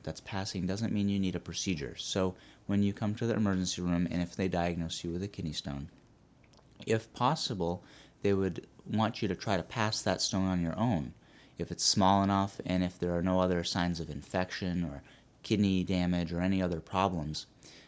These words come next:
then they may send you home with, uh, appropriate pain medications and see if the stone will pass. Perhaps they would ask you to strain your urine,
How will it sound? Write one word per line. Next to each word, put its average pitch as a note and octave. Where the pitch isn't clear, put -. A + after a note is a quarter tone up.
then B2
they A2
may G2
send G2
you F#2+
home G2+
with, F2+
uh, D2+
appropriate G2+
pain G2
medications F#2
and F2+
see A2+
if G#2+
the G2+
stone F#2
will D#2+
pass. -
Perhaps G2
they G2
would F2+
ask E2+
you E2+
to D2+
strain F#2
your E2
urine, F#2